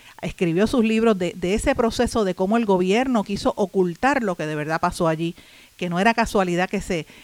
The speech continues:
hiciera ese evento ese mismo día de asesinatos políticos en nuestro país. Así que hoy es un día importante, se conmemoran ciento veinticuatro años de haber sido invadidos, pero seguimos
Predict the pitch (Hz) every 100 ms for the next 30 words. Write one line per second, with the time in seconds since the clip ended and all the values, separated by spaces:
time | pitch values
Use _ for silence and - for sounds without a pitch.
0 | - 196 - 190 196 214 185 175 202 202
1 | - 208 202 233 214 190 170 180 180 135
2 | - _ _ - 156 - 160 160 147 160
3 | 220 190 180 180 240 214 202 - 202 180
4 | 170 - 160 156 131 143 147 - - _
5 | - - - 202 294 - 262 - 233 233
6 | 240 - - 202 226 214 214 220 214 190
7 | 190 214 269 247 202 175 170 165 185 220
8 | 214 202 208 208 202 190 175 175 196 180
9 | 196 202 170 160 170 196 190 196 214 190
10 | 170 170 233 254 214 196 175 - 165 220
11 | 277 208 170